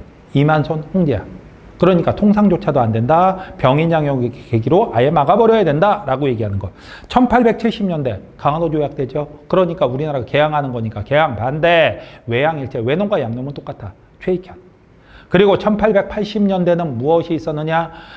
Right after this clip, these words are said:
자, 김홍집이 조선 책략을 갖고 들어왔죠. 조선 책략 반대,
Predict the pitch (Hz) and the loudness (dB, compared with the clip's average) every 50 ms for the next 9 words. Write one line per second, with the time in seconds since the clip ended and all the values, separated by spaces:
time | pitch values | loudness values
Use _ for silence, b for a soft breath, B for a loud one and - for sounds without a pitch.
0 | B B - 185 175 156 - - 175 180 202 214 208 196 202 175 156 - - 147 | B B 0 2 2 2 2 2 2 2 2 2 0 0 0 0 -2 -2 -4 -4
1 | 147 185 180 - 185 190 180 175 170 165 160 151 147 - 147 139 143 143 135 - | -4 -4 -4 -4 -6 -4 -4 -2 -2 -2 -2 -2 -4 -6 -6 -4 -4 -4 -4 -6
2 | 160 143 - 151 135 180 180 - - 165 151 135 123 - - 123 123 135 139 131 | -8 -6 -4 -4 -4 -4 -4 -4 -6 -6 -8 -8 -10 -8 -8 -8 -6 -6 -6 -6
3 | 110 - | -6 -8